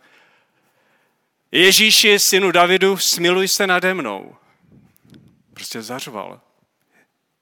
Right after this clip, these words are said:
Je to životní šance. Jediná v jeho životě. Tlačenici to možná, eh, mohlo se ztrácet,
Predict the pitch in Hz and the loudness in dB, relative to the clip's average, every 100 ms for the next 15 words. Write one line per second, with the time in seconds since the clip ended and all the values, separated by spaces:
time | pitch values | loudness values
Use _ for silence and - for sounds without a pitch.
0 | _ _ _ _ _ 107 98 104 151 165 | _ _ _ _ _ -18 -16 -14 -16 -18
1 | - 160 - 147 131 - - _ _ _ | -20 -18 -16 -16 -16 -16 -18 _ _ _
2 | _ _ _ _ _ _ _ _ _ _ | _ _ _ _ _ _ _ _ _ _
3 | _ _ _ _ 110 117 117 120 113 104 | _ _ _ _ -16 -14 -14 -14 -14 -16
4 | 110 98 104 104 107 107 107 160 135 _ | -18 -20 -20 -20 -20 -20 -20 -20 -20 _
5 | _ _ _ _ _ _ _ _ _ _ | _ _ _ _ _ _ _ _ _ _
6 | - _ _ _ _ _ _ _ _ _ | -20 _ _ _ _ _ _ _ _ _
7 | _ _ _ _ _ _ - 120 - 135 | _ _ _ _ _ _ -14 -10 -8 -8
8 | 127 - 139 127 123 - - _ _ - | -8 -8 -6 -8 -10 -18 -20 _ _ -18
9 | 120 117 113 120 120 110 110 - - - | -14 -12 -8 -6 -6 -8 -14 -20 -20 -20
10 | - _ _ 131 117 120 113 104 120 117 | -20 _ _ -20 -18 -20 -20 -16 -14 -12
11 | 127 - 139 131 135 160 160 _ | -12 -8 -6 -6 -6 -8 -10 _